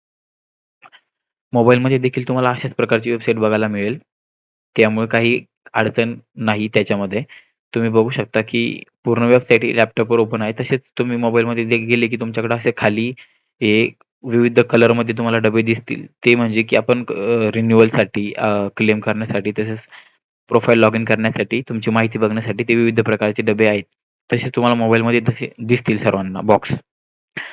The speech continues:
तर त्या बॉक्समध्ये तुम्ही गेलं की इथे तुम्हाला कन्स्ट्रक्शन वर्कर रजिस्टर हे इथं दिसतंय. तुम्हाला जर मराठी लागत असेल तर मराठी, इथं, इथं मराठी दिसतंय. तुमच्या मोबाईलमध्ये पण वरती कोपऱ्यात मराठी दिसेल, त्याच्यावर जर क्लिक केलं तर तुम्हाला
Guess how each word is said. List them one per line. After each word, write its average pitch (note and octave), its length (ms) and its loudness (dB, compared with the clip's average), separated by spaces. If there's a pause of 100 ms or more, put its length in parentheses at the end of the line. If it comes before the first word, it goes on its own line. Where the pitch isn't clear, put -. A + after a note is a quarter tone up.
(280)
तर A2+ 100 2
त्या A#2+ 140 2
बॉक्समध्ये B2+ 400 0
तुम्ही C3+ 160 0
गेलं B2 240 4
की A2+ 120 0
इथे A2+ 160 -4
तुम्हाला A#2 220 0
कन्स्ट्रक्शन B2 640 0
वर्कर A2+ 340 4
रजिस्टर A2+ 500 0
हे - 160 0
इथं A#2 200 4
दिसतंय. A2+ 360 -2 (160)
तुम्हाला A#2 220 2
जर A#2 100 4
मराठी A#2+ 380 2
लागत A2 260 2
असेल A2 240 -6
तर A#2 100 -2
मराठी, A#2 360 -2
इथं, A#2 160 -2
इथं B2 160 0
मराठी A2+ 280 -2
दिसतंय. A2+ 400 -4 (220)
तुमच्या A2+ 220 -4
मोबाईलमध्ये A2+ 480 0
पण A2 120 -4
वरती A2+ 260 -4
कोपऱ्यात A2 420 -2
मराठी A2 280 -4
दिसेल, A2 300 -4 (520)
त्याच्यावर A2 300 0
जर A2+ 220 0
क्लिक C#3+ 240 0
केलं G2 220 2 (260)
तर - 280 -4
तुम्हाला A2 320 -2